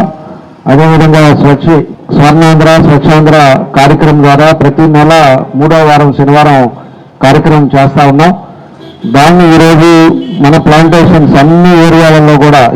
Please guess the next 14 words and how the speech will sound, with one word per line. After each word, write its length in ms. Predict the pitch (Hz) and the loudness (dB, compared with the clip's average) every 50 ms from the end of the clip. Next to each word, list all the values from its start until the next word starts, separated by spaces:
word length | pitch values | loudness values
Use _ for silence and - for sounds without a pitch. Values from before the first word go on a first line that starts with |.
| 127 143 | 0 0
ఏదైతే 320 | 156 147 156 160 156 - 160 | 2 2 2 0 0 0 0
ఎనిమిది 540 | 151 147 143 147 156 156 160 151 160 160 147 139 127 123 127 - - - - - - - - - 131 | 0 2 2 2 2 0 0 2 2 2 2 2 0 -2 -2 -6 -14 -20 -20 -20 -20 -20 -10 -4 -2
మేజర్ 340 | 147 165 180 170 180 185 175 165 | 0 0 2 2 2 2 2 2
రోడ్స్ 240 | 165 165 156 - - | 2 0 0 -2 -2
ఉన్నాయో 360 | 147 143 147 143 147 151 165 165 151 | -2 0 0 2 2 2 2 2 2
ఆ 20 | 143 | 2
రోడ్స్ 320 | 139 143 147 151 135 - | 2 2 0 0 0 0
అన్ని 220 | 151 139 147 151 143 143 | 0 2 2 2 2 2
కూడా 180 | 147 147 147 139 127 117 117 - - - - - - - - - - 135 | 2 2 2 2 0 0 -2 -4 -10 -16 -20 -20 -20 -20 -12 -4 -2 0
ఈరోజు 380 | 147 147 151 151 147 156 147 - | 0 2 2 2 2 2 2 0
ప్లాంటేషన్ 600 | 139 139 139 143 139 139 147 143 139 160 147 143 | 0 0 0 0 0 0 0 0 0 0 0 2
ఐదు 240 | 135 139 151 147 156 | 2 2 2 2 2
వేల 220 | 156 156 151 147 | 2 2 0 0
మొక్కల్ని 520 | 139 139 139 139 - 156 151 147 147 143 | 0 0 -2 -2 -2 -2 0 2 2 2